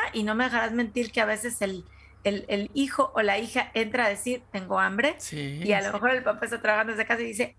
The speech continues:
Speaker 1: "Agarra algo", ¿no? La
Speaker 2: Claro.
Speaker 1: botana, el snack, en lo que preparo la comida,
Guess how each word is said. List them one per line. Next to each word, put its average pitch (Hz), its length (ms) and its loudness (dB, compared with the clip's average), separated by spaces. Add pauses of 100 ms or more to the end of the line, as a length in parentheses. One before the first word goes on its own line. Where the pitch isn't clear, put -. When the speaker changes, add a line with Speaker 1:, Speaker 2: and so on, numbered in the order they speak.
Speaker 1:
"Agarra 294 480 4
algo", 285 420 2 (240)
¿no? 269 240 2 (260)
La 156 180 4
Speaker 2:
Claro. - 20 2
Speaker 1:
botana, 269 680 2
el 262 200 2
snack, 269 500 0
en 247 180 4
lo 233 140 -2
que 233 100 -2
preparo 226 420 2
la 240 180 0
comida, 185 520 -6